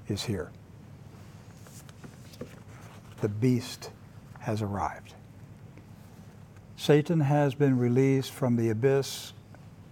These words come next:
to deceive the nations for a season. Then the end shall come. The Lord Jesus Christ shall come and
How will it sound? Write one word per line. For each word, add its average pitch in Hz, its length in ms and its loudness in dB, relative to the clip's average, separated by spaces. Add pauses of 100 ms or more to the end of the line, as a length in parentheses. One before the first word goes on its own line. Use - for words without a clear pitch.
(440)
to 143 140 4
deceive 160 640 4
the 151 100 4
nations 131 800 2
for 117 340 0
a 117 180 0
season. 104 640 0 (1500)
Then 127 240 6
the 135 160 0
end 117 280 2
shall 107 160 -4
come. 95 320 -4 (1160)
The 117 80 -2
Lord 117 280 4
Jesus 117 420 0
Christ 110 400 -2
shall - 240 -6
come 98 360 -6 (1120)
and 107 280 -2